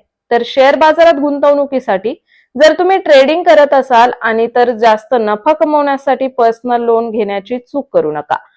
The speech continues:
अति आत्मविश्वासाने उचललेले हे पाऊल तुमच्यासाठी धोकादायक ठरू शकते.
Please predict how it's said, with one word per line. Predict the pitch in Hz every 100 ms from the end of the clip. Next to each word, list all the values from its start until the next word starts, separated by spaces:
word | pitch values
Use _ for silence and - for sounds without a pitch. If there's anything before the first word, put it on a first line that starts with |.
| _ _ -
अति | 269 277
आत्मविश्वासाने | 381 339 349 370 359 392 381 392 370
उचललेले | 359 330 330 302 302 294
हे | 302
पाऊल | 277 262 269
तुमच्यासाठी | 269 254 262 269 269
धोकादायक | 277 240 240 233 247 247 262
ठरू | 190
शकते. | 180 170 - 151